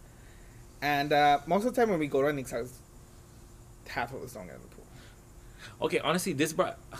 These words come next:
Speaker 2: this is kinda like a side point, but also, like, I don't understand when people are, like, very pressed about, like, people not doing whatever, e-, whatever, like, the rest of the people are doing.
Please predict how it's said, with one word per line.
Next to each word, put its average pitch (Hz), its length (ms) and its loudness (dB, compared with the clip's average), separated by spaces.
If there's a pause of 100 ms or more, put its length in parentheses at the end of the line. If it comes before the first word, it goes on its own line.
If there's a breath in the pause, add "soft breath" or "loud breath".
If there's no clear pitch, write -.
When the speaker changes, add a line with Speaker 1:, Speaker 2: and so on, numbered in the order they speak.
(200 loud breath)
Speaker 2:
this 165 140 0
is - 60 -4
kinda 175 180 8
like 139 140 6
a 117 80 4
side - 240 6
point, 170 240 0
but 123 160 6
also, 131 320 6
like, 104 180 4 (600 soft breath)
I 151 220 10
don't 139 240 8
understand 120 480 2
when 110 100 2
people 113 300 2
are, 107 160 6
like, 95 300 0 (300)
very 123 360 8
pressed - 600 -2 (200)
about, 98 340 2
like, - 200 -4
people 113 300 0
not 107 380 0
doing 104 300 2
whatever, 92 300 -4 (420)
e-, 104 240 -6 (380)
whatever, 101 380 4
like, 95 220 0 (100)
the 104 140 4
rest 104 240 0
of 120 80 -2
the - 40 -10
people 120 200 -4
are 123 40 -2
doing. 147 240 -2